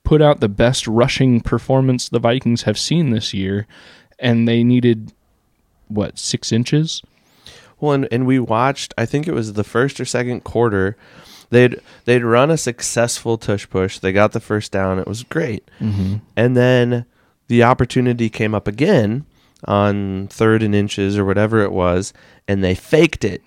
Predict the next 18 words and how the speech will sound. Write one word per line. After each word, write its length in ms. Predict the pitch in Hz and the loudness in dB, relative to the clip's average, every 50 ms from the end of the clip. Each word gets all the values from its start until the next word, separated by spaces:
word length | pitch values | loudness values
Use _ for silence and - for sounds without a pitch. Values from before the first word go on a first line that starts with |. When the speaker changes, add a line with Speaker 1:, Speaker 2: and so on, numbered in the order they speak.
| - | -8
Speaker 1:
Yeah. 240 | - 165 - 131 147 | -4 -2 0 2 2
Speaker 2:
And 120 | 110 113 113 | 2 4 4
they 120 | 110 107 101 | 4 2 2
dumped 460 | 98 92 - 110 113 127 135 - 147 | 0 0 0 2 2 2 2 2 2
a 60 | 147 | 2
little 240 | 139 143 143 143 135 | 4 4 4 2 0
pass 440 | - - 123 120 120 120 120 - - | -2 -4 -4 -4 -4 -4 -6 -8 -6
to 120 | - 139 | -2 -2
the 120 | 127 127 123 | -2 -2 -2
right 380 | 120 113 107 107 110 110 - - _ - | 0 2 4 4 4 2 0 -4 _ -6
out 220 | 113 107 104 - - | -2 -2 -2 -2 -2
to 100 | 117 104 | -6 -8
Ty 240 | - - 101 110 | -6 -6 -6 -6
Chandler, 400 | 113 - - 123 117 117 117 110 107 | -6 -4 -4 -2 -2 0 0 0 0
and 100 | 104 107 | 0 -2
he 160 | 135 156 151 | -2 -2 -2
gets, 200 | 147 156 - - | -2 -4 -6 -6
like, 260 | 143 147 139 - - | -8 -8 -8 -8 -12